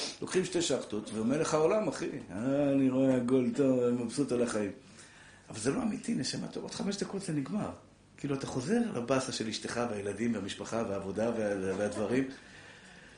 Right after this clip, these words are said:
בוא ננסה לשנות כמה מהלכים בחיים שלנו, כדי שנוכל לחיות בשמחה, בזה נכנס הביתה.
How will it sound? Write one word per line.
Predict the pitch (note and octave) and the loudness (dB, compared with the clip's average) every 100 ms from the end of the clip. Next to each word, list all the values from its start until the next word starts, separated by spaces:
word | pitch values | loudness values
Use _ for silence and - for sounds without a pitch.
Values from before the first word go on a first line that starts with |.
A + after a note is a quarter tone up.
| - | -10
בוא | A2 E3 | 6 10
ננסה | C4 B3 A3+ | 10 8 6
לשנות | A3+ - E3+ G#3 | 2 2 2 -2
כמה | - F3+ G3 | -2 -2 0
מהלכים | E3+ C3+ - F3 | 2 2 2 -2
בחיים | - B2+ D3 | -2 0 0
שלנו, | - D#3 A#2 A2 A#2 | 0 -2 0 0 -2
כדי | A#2 A#2 | -2 -2
שנוכל | B2 B2+ - | 2 0 0
לחיות | A3+ - A3+ - | 0 0 -2 -2
בשמחה, | F3+ - D#3 - A#3 | -4 -2 -2 0 -2
בזה | E3+ A3 | 0 0
נכנס | A#3 F#3 G#3+ A3+ | -2 -2 -2 0
הביתה. | G3 G3+ F#3 - | 0 0 0 0